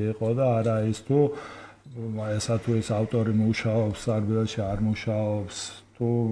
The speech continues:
გვარი, სახელი საერთოდ არ ქონდა, ეს მეორე ხარისხოვანი იყო.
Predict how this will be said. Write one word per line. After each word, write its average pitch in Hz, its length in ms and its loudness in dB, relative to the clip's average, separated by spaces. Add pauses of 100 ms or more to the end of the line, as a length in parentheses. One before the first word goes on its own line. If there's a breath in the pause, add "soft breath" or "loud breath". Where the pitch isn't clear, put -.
(240)
გვარი, 104 440 -2
სახელი 110 500 -2
საერთოდ 110 480 -2
არ 110 160 -2
ქონდა, 98 360 -8
ეს 101 100 -6
მეორე 110 380 -4
ხარისხოვანი 113 720 0
იყო. 120 200 0